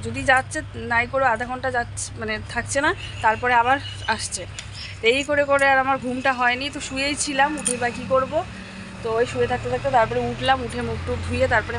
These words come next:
মা চা করে দিল, চা খেলাম, কাকি রুটি দিল, রুটি দিয়ে কলা দিয়ে খাওয়া হলো, সেটা তোমাদেরকে দেখানো হয়নি, কারণ মোবাইলটা আমার চার্জে ছিল।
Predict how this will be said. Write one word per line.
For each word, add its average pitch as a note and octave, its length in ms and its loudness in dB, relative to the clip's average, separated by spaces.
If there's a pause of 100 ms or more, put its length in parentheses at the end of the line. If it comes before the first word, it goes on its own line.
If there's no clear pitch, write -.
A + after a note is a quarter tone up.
মা A3 100 4 (140)
চা A#3 80 2 (120)
করে A#3 180 -2
দিল, A#3+ 100 -2 (140)
চা G#3 80 -2 (140)
খেলাম, B3 260 4 (240)
কাকি A#3 260 0
রুটি A#3 260 -6
দিল, B3 100 -4 (120)
রুটি A#3 300 -6
দিয়ে C#4+ 160 4 (460)
কলা A#3+ 320 6
দিয়ে D4+ 140 0 (120)
খাওয়া C4 280 6
হলো, A#3+ 200 2 (260)
সেটা B3 180 4 (100)
তোমাদেরকে B3 320 2 (100)
দেখানো B3+ 320 2
হয়নি, C#4 240 4 (380)
কারণ C4+ 260 6 (560)
মোবাইলটা D4+ 380 4
আমার D#4+ 200 2
চার্জে C#4 300 4 (120)
ছিল। D#4 100 -2